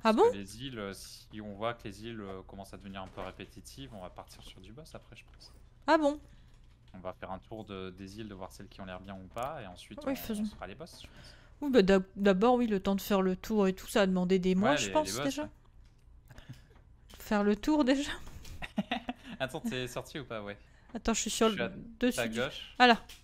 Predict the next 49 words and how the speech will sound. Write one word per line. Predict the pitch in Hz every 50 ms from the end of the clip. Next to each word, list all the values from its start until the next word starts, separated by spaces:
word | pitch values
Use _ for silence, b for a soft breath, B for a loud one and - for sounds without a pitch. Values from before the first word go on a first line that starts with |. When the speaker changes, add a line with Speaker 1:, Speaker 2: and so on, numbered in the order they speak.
| - - - - - - - - - - - - -
Speaker 2:
On | 120 113
retourne, | 104 117 - - 135 127 127 127
euh, | 127 127 127 127 127 127
on | 123 113
va | 113
essayer | 113 - - 117
d'escalader. | 117 - - - 117 117 110 147 185 - - - - - -
Speaker 1:
J'arrive. | - 277 294 330 330 330 320 262 214 202 202 - - -
Speaker 2:
C'est | 107
le | 101
dernier | 98 107 107 107 113 110
truc | 110 - - -
qui | - - -
nous | 110
manque | 104 107 107 -
sur | - - - 104 101
l'île. | 101 120 147 175 180 165 - - - - - - - - - - - - - - - - - - - - - - - _ - - - - - - - - -
Allez, | 104 95 98
dis-moi | 90 - 107 110 110 -
qu'on | - 101
peut, | - - 98 92
ça | - - 95
a | 90
l'air, | 87 87 85
hein. | 92 101 -
Ça | - - - 95
a |
vraiment | 90 87 95 95 95 92 87
l'air. | 87 82 - - - - - - - - - - - - - - - - - - - - - - - - - - - - - - - - -
Speaker 1:
Attends, | 226 214 - - 285
il | 302 262
y |
avait | 214 196 220
des | 190 214 233
lances. | 226 240 285 311 - - -
Là, | - - 226 262 294 - - -
il | 208
y | 214
a | 214
un | 202
petit | 196 - - 226
bateau | 254 247 247 247 - 294 330 359
et | - 233
il | 233
y | 226
a | 208
deux | 196 196 247
Speaker 2:
Ah. | 269
Speaker 1:
lances. | 277 277 285 - - - - - -